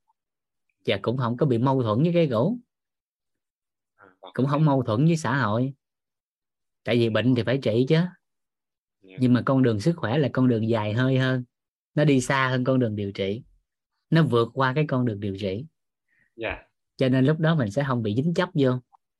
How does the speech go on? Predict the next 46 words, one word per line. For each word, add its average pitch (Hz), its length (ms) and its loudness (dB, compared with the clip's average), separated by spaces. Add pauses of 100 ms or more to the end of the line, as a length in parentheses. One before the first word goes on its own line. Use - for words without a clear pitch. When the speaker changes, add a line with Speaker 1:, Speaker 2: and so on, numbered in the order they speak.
(240)
Speaker 1:
Bởi 120 120 0
vì 123 160 2
sức 208 220 -2
khỏe 117 280 -2
là 123 120 0
trạng 104 280 -6
thái 156 220 -2
thoải 110 260 -4
mái 156 280 0
toàn 104 260 -4
diện 104 180 -2
về 101 140 0
tinh 127 200 0
thần, 101 280 -2 (520)
thể 104 280 -2
chất 180 240 0
và 101 100 -4
xã 104 200 -4
hội, 104 380 -6 (580)
chứ 160 160 4
không 127 260 0
phải 101 220 -2
là 139 100 0
một 101 220 -2
cơ 123 160 2
thể 110 220 -2
không 123 280 -2
có 143 120 0
bệnh 101 320 -4
hay 117 140 -6
không 117 260 -4
có 143 80 -2
thương 123 260 -2
tật. 95 140 -6 (1080)
Vậy 120 140 2
thì 110 100 2
khi 143 180 2
bệnh 117 300 0
mà 110 140 2
thương 131 200 2
tật 107 180 -4 (160)
thì 113 100 -4
mình 104 220 -2
trị 104 200 0
nó 147 120 0
đi. 139 180 -2